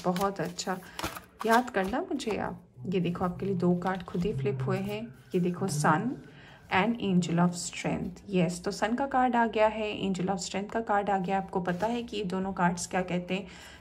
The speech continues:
कि आने ही है चेंजेस। अब मैं आपको क्या ही प्रूफ करूं। ऑलराइट, स्ट्रेंथ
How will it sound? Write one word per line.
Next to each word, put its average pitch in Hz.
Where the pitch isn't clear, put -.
कि -
आने 220
ही 233
है 202
चेंजेस। 185
अब 202
मैं 208
आपको 220
क्या 202
ही 180
प्रूफ 180
करूं। 185
ऑलराइट, 180
स्ट्रेंथ 240